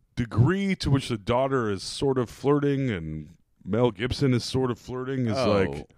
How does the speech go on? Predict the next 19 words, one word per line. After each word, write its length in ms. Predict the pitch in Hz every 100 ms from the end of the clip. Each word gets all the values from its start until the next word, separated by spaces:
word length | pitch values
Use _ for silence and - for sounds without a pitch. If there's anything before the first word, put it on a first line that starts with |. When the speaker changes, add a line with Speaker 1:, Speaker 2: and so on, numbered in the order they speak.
| - -
Speaker 2:
yes. 560 | 107 98 67 - - _ - _ _ -
Speaker 1:
you 120 | 262
Speaker 2:
She's 40 | 196
Speaker 1:
wouldn't 80 | 190
Speaker 2:
like 180 | 190 151
Speaker 1:
stand 300 | 151 104 98
Speaker 2:
fif-, 160 | 175
Speaker 1:
for 40 | 135
this. 300 | 139 170 -
Speaker 2:
she's 180 | 165 165
like 160 | 156
fifteen, 560 | - - 143 - 147 127
sixteen-year-old 760 | 120 135 113 139 120 113 110 107
Speaker 1:
Yeah. 200 | 123 107
Speaker 2:
daughter, 580 | 101 98 98 92 90 - _ _ _ _ _ _ _
and 540 | 113 104 98 95 90 76
she 220 | - 117
is 160 | 104 87
clearly 720 | - - 143 127 117 104 104